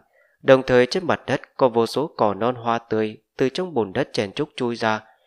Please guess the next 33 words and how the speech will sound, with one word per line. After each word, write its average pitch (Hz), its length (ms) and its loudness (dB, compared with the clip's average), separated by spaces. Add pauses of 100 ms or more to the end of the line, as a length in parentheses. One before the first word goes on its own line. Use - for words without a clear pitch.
(260)
biến 151 260 6
cả 107 140 2
dãy 117 200 0
núi 131 400 -2
thành 113 180 0
một 113 120 -2
dải 107 280 0
màu 101 200 -4
xanh 95 240 -8
bát 113 180 -4
ngát. 135 200 -6 (1080)
Nhưng 131 260 4
chỉ 127 140 2
mấy 127 180 -2
nhịp 135 240 -2
thở 104 180 -2
sau 110 220 0
đó, 113 300 -2 (320)
linh 127 260 2
vũ 160 260 2
chợt - 180 -2
ngưng 175 220 -6
bặt, 101 140 -2 (440)
thay 139 120 8
vào 127 200 6
đó 120 320 2
là 151 140 2
một 117 180 0
dải 107 200 0
cầu 110 240 0
vồng 110 260 -4
bảy 104 200 0
màu 107 360 -4